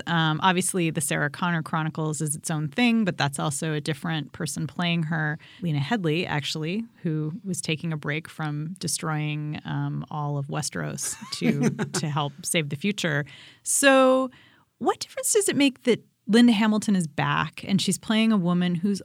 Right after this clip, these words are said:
Speaker 1: old and who's still in this role?
Speaker 2: The thing that's really obvious after watching Terminator Dark Fate is that Sarah Connor is the heart of the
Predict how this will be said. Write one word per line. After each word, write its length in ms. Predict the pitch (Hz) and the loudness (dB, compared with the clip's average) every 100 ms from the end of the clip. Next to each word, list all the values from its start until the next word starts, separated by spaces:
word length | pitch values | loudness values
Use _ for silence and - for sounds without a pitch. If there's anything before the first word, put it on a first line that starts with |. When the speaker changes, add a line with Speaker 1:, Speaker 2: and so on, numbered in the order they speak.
| - | -2
Speaker 1:
old 540 | 202 269 - - 202 226 - | 0 0 -2 -8 -8 -8 -2
and 220 | 185 185 | 2 2
who's 220 | 175 185 | 4 2
still 360 | - - 196 202 | 0 0 0 -2
in 200 | 185 180 | 0 0
this 160 | 170 | -2
role? 460 | 175 180 - - - _ - | -4 -6 -6 -8 -12 _ -6
Speaker 2:
The 160 | 185 | -4
thing 300 | 202 233 247 | -2 0 2
that's 260 | 277 220 - | 2 2 -2
really 280 | 156 180 170 | 0 0 2
obvious 520 | 139 156 160 143 139 | 2 2 2 2 0
after 240 | 160 139 | 0 -2
watching 300 | 151 135 156 | 0 0 0
Terminator 400 | 143 156 147 139 | -2 0 0 0
Dark 220 | 135 135 - | 0 -2 -2
Fate 180 | 143 | -2
is 140 | 131 127 | -2 -4
that 160 | 143 | -6
Sarah 280 | - 175 170 | -4 0 0
Connor 320 | 165 160 147 139 | 2 2 2 2
is 100 | 135 | 0
the 80 | 139 | -2
heart 220 | 147 135 | -2 -2
of 100 | 127 | -2
the 240 | 135 123 | -4 -6